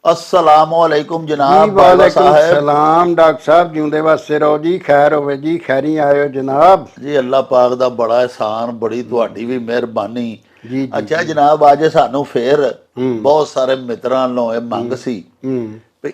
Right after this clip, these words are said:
Speaker 1: ਉਹ ਸ਼ਿਵ ਕੁਮਾਰ ਬਟਾਲਵੀ,
Speaker 2: ਹੂੰ।
Speaker 1: ਜਿਹੜੇ ਸਾਡੇ ਪਾਕਿਸਤਾਨ ਦੇ ਬੜੇ ਨਾਮਵਰ ਪੰਜਾਬੀ ਦੇ ਸ਼ਾਇਰ
Speaker 2: ਹਾਂਜੀ,
Speaker 1: ਹੋਏ ਨੇ।
Speaker 2: ਪੰਜਾਬੀ ਸ਼ਾਇਰੀ ਦੀ ਜਿੰਦ ਜਾਨ ਜੀ।
Speaker 1: ਜਿੰਦ ਜਾਨ।
Speaker 2: ਹਾਂਜੀ, ਹਾਂਜੀ।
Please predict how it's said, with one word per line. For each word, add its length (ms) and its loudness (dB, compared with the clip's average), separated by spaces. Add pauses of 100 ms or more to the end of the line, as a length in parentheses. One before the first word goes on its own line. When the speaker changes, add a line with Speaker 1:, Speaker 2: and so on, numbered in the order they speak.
Speaker 1:
ਉਹ 80 -2
ਸ਼ਿਵ 340 -8
ਕੁਮਾਰ 400 0
ਬਟਾਲਵੀ, 760 -4 (260)
Speaker 2:
ਹੂੰ। 260 -6 (180)
Speaker 1:
ਜਿਹੜੇ 240 -6
ਸਾਡੇ 480 -4 (360)
ਪਾਕਿਸਤਾਨ 880 -2
ਦੇ 100 -4
ਬੜੇ 300 -2
ਨਾਮਵਰ 540 -8
ਪੰਜਾਬੀ 580 -12
ਦੇ 100 -4
ਸ਼ਾਇਰ 400 -4
Speaker 2:
ਹਾਂਜੀ, 140 -2
Speaker 1:
ਹੋਏ 100 -6
ਨੇ। 60 -4
Speaker 2:
ਪੰਜਾਬੀ 480 -2
ਸ਼ਾਇਰੀ 520 0
ਦੀ 140 -10
ਜਿੰਦ 320 -4
ਜਾਨ 500 -2
ਜੀ। 160 -10
Speaker 1:
ਜਿੰਦ 300 -6
ਜਾਨ। 540 -10
Speaker 2:
ਹਾਂਜੀ, 380 -4
ਹਾਂਜੀ। 280 -20